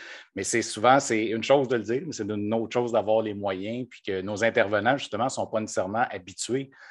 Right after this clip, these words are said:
à être impliqués dans le service de fad. Fait que c'est peut-être en, le, en les incluant dans,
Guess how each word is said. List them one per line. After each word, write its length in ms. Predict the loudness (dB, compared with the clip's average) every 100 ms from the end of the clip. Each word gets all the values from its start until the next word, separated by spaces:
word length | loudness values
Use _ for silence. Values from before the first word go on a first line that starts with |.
| -20 -8
à 100 | -6
être 100 | -4
impliqués 400 | -6 -6 -4 -2
dans 100 | -2
le 60 |
service 400 | -6 -8 -8 -8
de 100 | -8
fad. 200 | -2 -2
Fait 80 | -2
que 80 | -8
c'est 140 | -2
peut-être 180 | 2 4
en, 120 | 4
le, 200 | 2 -2 -6 -14 -16 -4
en 60 |
les 160 | -2 0
incluant 420 | -2 -2 2 2
dans, 240 | 2 -2